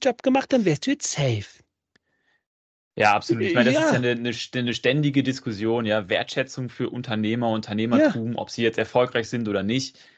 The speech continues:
Speaker 2: Äh, das ist ja, ich, und ich finde auch, ich weiß nicht, wie du das wahrnimmst, ähm, und wir kommen gleich nochmal drauf zu, äh, sprechen. Ich meine, du wurdest, äh,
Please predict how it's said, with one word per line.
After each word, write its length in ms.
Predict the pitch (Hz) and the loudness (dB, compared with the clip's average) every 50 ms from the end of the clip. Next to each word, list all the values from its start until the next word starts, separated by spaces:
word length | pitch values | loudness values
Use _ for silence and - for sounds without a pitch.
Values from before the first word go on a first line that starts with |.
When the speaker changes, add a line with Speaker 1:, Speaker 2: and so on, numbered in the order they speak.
| _ _ _ _ _ | _ _ _ _ _
Speaker 2:
Äh, 180 | - - 104 101 | -4 -2 -2 0
das 240 | - - 104 104 120 | 0 0 -2 -2 -4
ist 140 | 110 - - | -6 -2 2
ja, 240 | 110 107 110 104 - - - - - - - | 2 4 4 2 -2 -6 -16 -20 -20 -18 -18
ich, 160 | - - - - - - - - | -18 -18 -18 -20 -20 -20 -18 -6
und 140 | - 165 170 | -4 -2 -2
ich 100 | 165 - | -2 -2
finde 260 | - 220 220 214 - | -2 0 0 0 2
auch, 160 | - 170 165 | 2 2 0
ich 80 | 160 151 | 0 0
weiß 180 | 160 165 170 - | -2 -2 -2 -4
nicht, 120 | 156 135 | -6 -10
wie 60 | 131 - | -10 -8
du 100 | - 180 | -4 -2
das 240 | 208 202 170 - | -2 -2 -2 -2
wahrnimmst, 460 | - 156 156 156 156 160 147 - - - - | -4 -4 -4 -2 -4 -6 -8 -10 -12 -10 -6
ähm, 300 | 127 127 123 123 123 - | -6 -4 -4 -4 -4 -4
und 80 | - 117 | -2 -2
wir 80 | 117 110 | -2 -2
kommen 220 | - 143 151 160 | 0 0 0 2
gleich 100 | 139 135 | 2 2
nochmal 240 | 135 135 131 127 123 | 0 0 0 0 0
drauf 200 | 110 117 120 117 | 0 -2 -2 -4
zu, 340 | - - 117 113 110 - - _ _ - | -6 -8 -8 -6 -8 -8 -12 _ _ -8
äh, 100 | - 110 | -6 -6
sprechen. 600 | 104 - - 127 127 131 - 131 123 127 123 113 | -6 -4 -2 -2 -2 -2 -2 -2 -2 -2 -2 -2
Ich 120 | 104 104 - | -4 -6 -4
meine, 140 | 107 107 107 | -4 -2 -2
du 60 | 107 101 | -2 -4
wurdest, 280 | 107 107 98 - - | -4 -6 -8 -8 -4
äh, 180 | 104 104 101 | -4 -2 -2